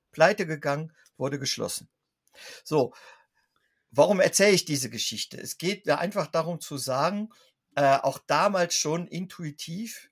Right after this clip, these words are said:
bin ich hingegangen und hab gesagt, da ist eine Emotion dahinter. Also du kannst den Sachkonflikt nicht lösen,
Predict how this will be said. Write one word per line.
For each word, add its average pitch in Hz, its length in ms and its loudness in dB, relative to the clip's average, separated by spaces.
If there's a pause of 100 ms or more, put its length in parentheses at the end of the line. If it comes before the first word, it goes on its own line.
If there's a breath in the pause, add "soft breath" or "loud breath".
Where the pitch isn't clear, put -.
(140)
bin 151 180 -8
ich 143 100 -8
hingegangen 175 520 -4
und 147 140 -6
hab 143 160 -8
gesagt, - 400 -6 (460)
da 139 80 0
ist - 280 -4
eine 143 120 -6
Emotion 151 840 -2
dahinter. 101 540 -8
Also 127 260 0
du 123 140 -10
kannst 170 320 0
den 147 120 -6
Sachkonflikt 160 920 -4
nicht 127 240 -10
lösen, 175 560 -2